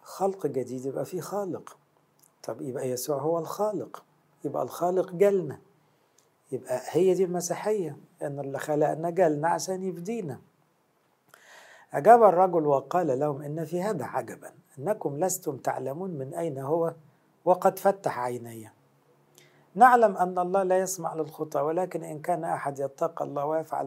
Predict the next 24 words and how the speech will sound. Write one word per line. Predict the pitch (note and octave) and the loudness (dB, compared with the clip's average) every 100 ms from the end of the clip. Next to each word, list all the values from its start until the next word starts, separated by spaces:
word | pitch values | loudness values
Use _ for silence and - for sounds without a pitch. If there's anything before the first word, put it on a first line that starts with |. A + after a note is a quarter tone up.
| B2+ | -8
مشيئته | C3 C#3 B2 B2+ D3+ | -12 -10 -10 -10 -12
فلهذا | - D#3 D#3+ F3 E3 | -8 -6 -4 -6 -4
يسمع. | F#3+ B3 - E3 C3+ - _ _ _ _ - | -6 -4 -6 -8 -12 -14 _ _ _ _ 0
منذ | G3+ F#3 | 0 2
الدهر | E3 C#3 F3+ D#3 | 0 2 2 2
لم | C#3+ C#3+ D3+ | 0 -2 -4
يسمع | E3 - D3+ C#3 | -6 -4 -4 -4
أن | C#3 C#3+ | -4 -4
أحدا | D3+ C#3+ C#3+ C#3 | -6 -4 -6 -6
فتح | - D#3 D3+ C3 C3 | -4 -6 -6 -8 -6
عيني | C3+ C3 C3+ | -8 -8 -12
مولود | C3 C3 C#3 C#3+ C#3 | -14 -12 -10 -10 0
أعمى، | E3+ F3+ F3 F3 - _ _ _ | 2 2 -2 -10 -14 _ _ _
لو | C4 C4 | 2 4
لم | A3+ G3+ | 4 2
يكن | G3 G#3 F3+ | 0 -2 -2
هذا | F3 F3+ F#3 | -2 -4 -4
من | F#3 | -4
الله | E3+ D3 C3+ | -4 -4 -4
لم | E3 E3 | -6 -6
يقدر | F3+ F3 E3 E3 | -6 -6 -6 -6
أن | D#3+ | -10
يفعل | E3+ - E3+ E3+ | -12 -8 -6 -6
شيء." | - G#3+ | -8 -16